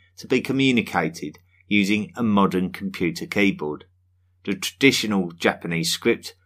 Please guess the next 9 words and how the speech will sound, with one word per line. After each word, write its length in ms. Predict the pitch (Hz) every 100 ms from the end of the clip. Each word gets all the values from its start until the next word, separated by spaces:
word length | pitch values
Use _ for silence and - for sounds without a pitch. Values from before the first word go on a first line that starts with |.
| _
was 120 | 107 113
adapted 720 | 104 - 123 - - 85 - _ _
from 220 | - 113
Chinese 560 | - 107 85 85 87 85
writing 540 | 92 73 - 73 71 _ _ _
from 200 | - 104
the 80 | 98
fifth 360 | - - 95
century. 680 | - 92 87 85 76 71 67